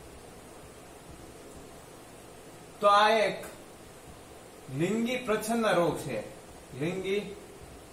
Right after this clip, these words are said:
પ્રચ્છન્ન એટલે કે લિંગી રંગસૂત્ર સાથે સંકળાયેલ પ્રચ્છન્ન જનીનનો રોગ છે. પ્રચ્છન્ન જનીનની અંદર ખામી થતો રોગ છે.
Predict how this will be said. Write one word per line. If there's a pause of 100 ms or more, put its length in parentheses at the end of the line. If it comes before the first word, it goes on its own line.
(240)
પ્રચ્છન્ન (1600)
એટલે
કે (720)
લિંગી
રંગસૂત્ર
સાથે
સંકળાયેલ (360)
પ્રચ્છન્ન
જનીનનો
રોગ
છે.
પ્રચ્છન્ન
જનીનની
અંદર
ખામી
થતો
રોગ
છે.